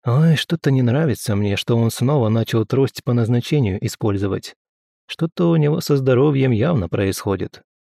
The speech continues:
"Жалование-то большое положить?" "Обычное, инженерское".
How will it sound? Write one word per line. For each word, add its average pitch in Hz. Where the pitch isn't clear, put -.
"Жалование-то 135
большое 139
положить?" 104
"Обычное, 143
инженерское". 110